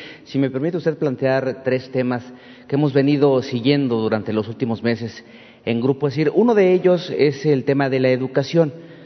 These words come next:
Aprende en casa. No sé si le informaron, nosotros hemos estado documentando que lo que en este momento se está transmitiendo como parte de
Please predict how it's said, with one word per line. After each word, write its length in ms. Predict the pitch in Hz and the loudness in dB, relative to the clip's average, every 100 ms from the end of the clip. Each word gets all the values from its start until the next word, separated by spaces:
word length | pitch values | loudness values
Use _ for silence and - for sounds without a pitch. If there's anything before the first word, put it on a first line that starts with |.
| - - | -6 0
Aprende 480 | 127 160 165 160 | 0 2 0 0
en 140 | 156 131 | -4 -2
casa. 480 | 151 147 - - - - - - - - _ _ _ _ _ _ _ - | -4 -4 -8 -18 -20 -20 -20 -20 -20 -20 _ _ _ _ _ _ _ -2
No 120 | 190 | 0
sé 120 | 226 | 0
si 100 | 220 | -2
le 120 | 196 | -2
informaron, 680 | 180 143 160 165 165 156 - | -2 -2 -2 0 -2 -2 -4
nosotros 440 | 113 127 151 147 143 | -4 -4 -2 -2 -2
hemos 240 | 151 139 | -2 -4
estado 360 | 120 139 139 135 | -4 -2 0 0
documentando 760 | 123 123 123 120 123 135 123 123 | 0 0 0 0 -2 -2 -4 -2
que 80 | |
lo 140 | 117 113 | -2 0
que 80 | 139 | -2
en 80 | |
este 180 | 180 196 | 0 -2
momento 400 | 180 160 156 160 | 0 0 -2 -2
se 120 | 156 | -4
está 200 | 127 143 | -2 -2
transmitiendo 580 | 147 151 127 123 139 135 | 0 -2 -4 0 0 0
como 240 | 107 107 104 | -2 -6 -2
parte 380 | 123 - 127 | -4 -2 -6
de 380 | 101 101 95 85 | -2 0 -2 -4